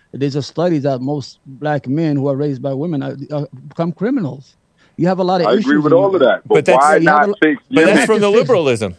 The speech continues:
Speaker 3: That's
Speaker 1: No,
Speaker 3: partly
Speaker 1: but it
Speaker 3: because of liberalism.
Speaker 1: Well, well, I,
Speaker 3: I
Speaker 1: I
Speaker 3: mean,
Speaker 1: don't
Speaker 3: it's
Speaker 1: know.
Speaker 3: an
Speaker 2: Why
Speaker 3: admin-
Speaker 2: not fix Yemen? Why? Why? Why? Why not fix Yemen to benefit you?
Speaker 3: What was wrong with Yemen that your family, uh, brought you here?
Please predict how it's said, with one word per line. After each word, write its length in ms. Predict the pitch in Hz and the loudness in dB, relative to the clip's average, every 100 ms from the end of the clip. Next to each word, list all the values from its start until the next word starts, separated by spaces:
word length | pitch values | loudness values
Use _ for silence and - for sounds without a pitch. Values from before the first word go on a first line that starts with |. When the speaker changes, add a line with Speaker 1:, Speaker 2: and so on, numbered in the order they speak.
| _ | _
Speaker 3:
That's 220 | 156 170 | -2 -2
Speaker 1:
No, 60 | - | -2
Speaker 3:
partly 300 | 190 196 185 | 0 2 2
Speaker 1:
but 60 | 190 | 0
it 20 | |
Speaker 3:
because 220 | 170 170 160 | 0 -2 -4
of 120 | 151 | -2
liberalism. 520 | 214 185 113 98 180 | -2 0 0 0 0
Speaker 1:
Well, 320 | 185 160 - 165 | -2 -6 -12 -6
well, 200 | 185 180 | -4 -2
I, 100 | 196 | -2
Speaker 3:
I 40 | 220 | 0
Speaker 1:
I 20 | |
Speaker 3:
mean, 140 | 220 156 | 2 2
Speaker 1:
don't 120 | 156 | 4
Speaker 3:
it's 60 | |
Speaker 1:
know. 80 | 151 | 4
Speaker 3:
an 80 | 156 | 4
Speaker 2:
Why 180 | 170 170 | 4 2
Speaker 3:
admin- 100 | 165 | 2
Speaker 2:
not 260 | 165 160 - - | 2 2 0 0
fix 240 | - - - | 0 -2 -2
Yemen? 680 | 131 170 156 139 104 90 | 0 2 2 0 0 0
Why? 500 | 110 151 147 104 82 - | 2 4 2 0 -4 0
Why? 500 | 131 143 151 147 139 - | 2 4 4 2 0 -2
Why? 420 | - 147 - - - - | 0 0 0 -6 -8 0
Why 220 | 139 156 | 2 4
not 220 | 156 147 - | 2 0 0
fix 160 | 139 123 | -4 0
Yemen 320 | 139 104 92 _ _ | 0 0 -10 _ _
to 60 | 120 | -2
benefit 420 | 135 139 - 123 | 0 0 -2 -4
you? 220 | 123 110 - | -2 -4 -2
Speaker 3:
What 160 | 143 208 | -2 0
was 160 | 226 202 | 2 2
wrong 160 | 196 | 0
with 160 | 185 156 | 0 0
Yemen 280 | 170 165 143 | 0 0 -2
that 120 | 131 | 0
your 140 | 127 | 0
family, 420 | 120 147 143 123 - _ | 0 -2 -2 -4 -8 _
uh, 420 | 117 107 95 92 - _ _ | -2 0 0 -2 -6 _ _
brought 300 | 127 135 127 | -2 0 0
you 100 | 113 | -2
here? 160 | 107 | -2